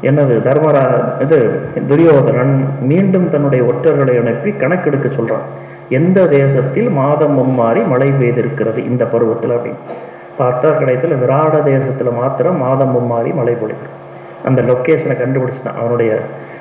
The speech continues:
சேட்டலைட் அங்க ஃபோக்கஸ் பண்ணியாச்சு. இப்ப அந்த இடத்தை சுற்றி தன்னுடைய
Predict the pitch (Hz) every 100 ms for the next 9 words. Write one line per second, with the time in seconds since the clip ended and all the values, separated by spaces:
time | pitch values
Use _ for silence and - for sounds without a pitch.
0 | - 139 139 139 127 - 117 - 120 117
1 | 107 131 135 - - 123 131 107 - -
2 | - - - - - 135 139 143 185 -
3 | - 139 156 143 131 165 165 147 143 208
4 | 202 139 131 123 113